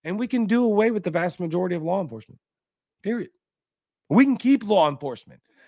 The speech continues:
just mitigate the amount of interaction that they have with the public. Third offense, I had about four beers. I was trying to drive to the bar because I wanted to go hang out with people. I was by myself. I didn't wanna be by myself.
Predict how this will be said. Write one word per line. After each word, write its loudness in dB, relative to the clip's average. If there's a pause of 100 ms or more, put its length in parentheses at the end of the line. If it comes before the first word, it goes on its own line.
(100)
just -12
mitigate 2
the -4
amount -2
of -6
interaction -6
that -6
they -4
have -2
with -8
the -8
public. -8 (580)
Third 2
offense, -10 (1800)
I -2 (800)
had -2
about -4
four 6
beers. -2 (800)
I -8
was -12
trying -6
to -8
drive 0
to -12
the -10
bar -2
because -8
I -4
wanted -6
to -8
go -4
hang -8
out -8
with -16
people. -14
I -8
was -10
by -8
myself. -12 (400)
I -12
didn't -2
wanna -2
be -2
by 0
myself. -10